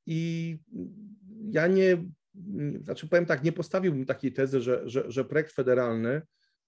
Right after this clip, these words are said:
e, jest możliwy w najbliższym czasie. Jeżeli będzie wdrażany w taki sposób, jaki jest, próbuje się go wdrażać, czyli, e, no, też, e, tak trochę zbyt forsownie w moim przekonaniu, czy łamiąc pewne,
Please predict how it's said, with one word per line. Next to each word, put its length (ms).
e, 340
jest 500
możliwy 460
w 40
najbliższym 400
czasie. 300
Jeżeli 240
będzie 240
wdrażany 600
w 60
taki 240
sposób, 380
jaki 220
jest, 320
próbuje 360
się 160
go 100
wdrażać, 480
czyli, 380
e, 40
no, 220
też, 380
e, 380
tak 120
trochę 220
zbyt 200
forsownie 520
w 60
moim 160
przekonaniu, 560
czy 140
łamiąc 480
pewne, 560